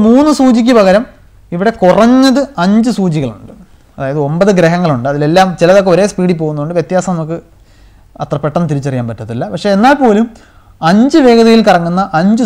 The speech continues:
സൂചികൾ അവിടെ ഉണ്ട്. ഉം. അപ്പോൾ ക്ലോക്കിൻ്റെ ഡയലും സൂചികളും ആയി കഴിഞ്ഞാൽ നമുക്ക് സമയം മാ-, മാർക്ക് ചെയ്യാൻ വളരെ എളുപ്പമാണ്. അതാണ് അന്നത്തെ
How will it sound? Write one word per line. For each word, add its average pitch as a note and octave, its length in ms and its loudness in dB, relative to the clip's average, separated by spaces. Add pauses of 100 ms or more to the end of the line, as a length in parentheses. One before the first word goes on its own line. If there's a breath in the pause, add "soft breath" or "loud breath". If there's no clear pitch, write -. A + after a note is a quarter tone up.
സൂചികൾ D#3+ 360 -2
അവിടെ A2 180 -10
ഉണ്ട്. - 160 -20 (400)
ഉം. G3 80 -16 (300)
അപ്പോൾ E3 200 -6
ക്ലോക്കിൻ്റെ F3 440 0
ഡയലും F#3 320 2 (1200)
സൂചികളും G3+ 480 2 (180)
ആയി E3+ 160 0
കഴിഞ്ഞാൽ E3 300 0 (300)
നമുക്ക് E3+ 280 -6
സമയം F3+ 300 -2 (100)
മാ-, E3 160 -6 (100)
മാർക്ക് D#3 220 -4
ചെയ്യാൻ E3+ 220 -6
വളരെ C#3+ 240 -6
എളുപ്പമാണ്. B2 420 -10 (680)
അതാണ് A#3 320 4 (520)
അന്നത്തെ F#3+ 260 -2